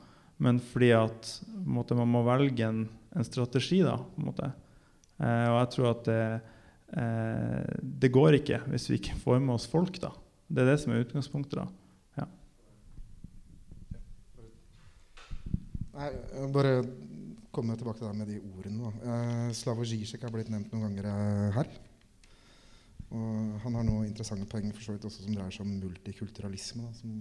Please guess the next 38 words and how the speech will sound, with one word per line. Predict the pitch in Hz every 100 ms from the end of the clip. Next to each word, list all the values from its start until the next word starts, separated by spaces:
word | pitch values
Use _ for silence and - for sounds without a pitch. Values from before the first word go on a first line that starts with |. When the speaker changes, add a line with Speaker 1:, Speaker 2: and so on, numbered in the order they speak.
| 107 -
Speaker 2:
vi | 107
berører | 104 101 92 98
her | 101
også. | 101 113 - - - - - - - - - - - -
Eh, | 127 127 127 123
og | 127
han | 143 170 208
snakker | 208 214 226 123
om | 123
i | 131
og | 113
for | 123
seg | 120
hvordan | 127 120 120
språket | 117 - 113 107 104 175
er | 147
en | 117 117
form | 113 107
for, | - 110 110 110
eh, | 110 107 107 - - - 71 71 73 85
syndrom | 110 123 113 113 113 110 156 214
da, | 175 - - - - - - - - - -
på, | - 110 107 107 110
eh, | 110 110 107 107 - -
hvordan | 113 110 107
man | 113 110
egentlig | 92 98 - -
ikke | - - 165
vil | 127 110
forholde | 120 113 98 98
seg | 117
til | 120 113
noe | 110 98
som | 123
er | 98 110
radikalt | 113 117 98 -
forskjellig | 107 - 95 110
fra | 113